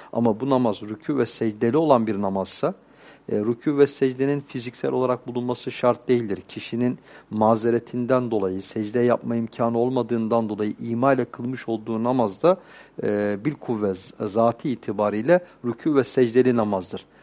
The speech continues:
Böyle bir namazda dahi olsa bu erkeğin namazı bozulur. Birinci şart, e, budur. E, diğer bir şart ise, e, erkek ile bayan arasında bir engel, bir hail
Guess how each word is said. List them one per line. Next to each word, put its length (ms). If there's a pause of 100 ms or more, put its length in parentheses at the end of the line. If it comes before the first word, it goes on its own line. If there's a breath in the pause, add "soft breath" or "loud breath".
(160 soft breath)
Böyle 240
bir 80
namazda 560
dahi 260
olsa 500
bu 200
erkeğin 440
namazı 360
bozulur. 320 (160)
Birinci 300
şart, 400
e, 440
budur. 240 (920 loud breath)
E, 640 (100)
diğer 280
bir 100
şart 360
ise, 360 (1300)
e, 200
erkek 420
ile 260
bayan 260
arasında 680
bir 220
engel, 440 (120)
bir 80
hail 540